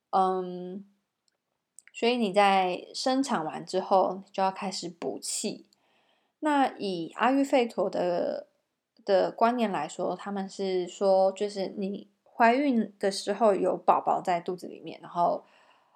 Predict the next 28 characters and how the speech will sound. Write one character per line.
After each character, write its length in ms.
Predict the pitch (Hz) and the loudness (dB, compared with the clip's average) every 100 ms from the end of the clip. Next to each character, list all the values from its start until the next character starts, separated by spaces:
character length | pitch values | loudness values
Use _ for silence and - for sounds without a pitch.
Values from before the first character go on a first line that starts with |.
| _ | _
呃， 380 | - 175 165 160 | 0 0 0 -6
你 160 | - 180 | -10 -10
的， 680 | - 170 151 151 104 - _ _ _ _ _ _ _ - | -2 2 2 2 0 -4 _ _ _ _ _ _ _ -8
你 180 | 196 | -6
的 400 | 180 175 175 165 | -2 0 2 0
子 240 | 185 - 185 | -2 -4 2
宫 460 | 226 240 247 269 - _ _ - | 8 6 6 -6 -12 _ _ -2
变 340 | 240 202 196 | 0 0 0
大， 240 | 220 156 - | -2 -2 -8
然 80 | - | -8
后 100 | 190 | -4
多 240 | 190 202 | 2 4
了 180 | 202 185 | 6 2
这 140 | 175 | 0
些 160 | 190 190 | -4 -4
空 320 | - 196 196 | -4 -4 -4
间。 380 | 196 190 185 190 - _ - | -2 -2 -2 -4 -14 _ -2
那 120 | 269 | -2
突 140 | 269 277 | 2 4
然 160 | 262 | 4
间 180 | 262 254 | 2 0
你 220 | 214 185 | 0 -2
生 240 | - 233 240 | -2 -2 0
产 200 | 226 165 | -4 -4
完 200 | 160 180 | -4 0
之 100 | 190 | 0
后， 160 | 208 | 2
你， 260 | 202 185 | -2 -4